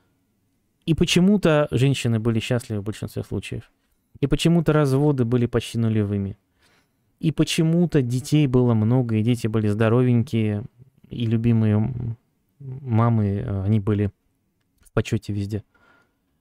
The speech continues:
Были мамы, бабушки, и все как-то, никто не жаловался на женскую долю. Щас вообще ничего не понимаю. Прав полно, зарплат полно.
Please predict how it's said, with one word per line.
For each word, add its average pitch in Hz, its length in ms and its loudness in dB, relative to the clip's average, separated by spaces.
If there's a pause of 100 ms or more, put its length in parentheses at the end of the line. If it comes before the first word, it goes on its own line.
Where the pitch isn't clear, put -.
(340)
Были 113 400 0
мамы, 131 440 0
бабушки, 127 600 -2
и 110 360 -6
все 131 240 -4
как-то, 117 300 -4
никто 117 240 2
не 117 100 4
жаловался 110 420 2
на 104 80 0
женскую 104 340 -2
долю. 98 220 -6 (1600)
Щас - 240 -4
вообще 127 200 -2
ничего 107 220 0
не 95 80 -2
понимаю. 95 380 -6
Прав 123 360 0
полно, 107 580 2 (600)
зарплат 117 600 0
полно. 107 640 -2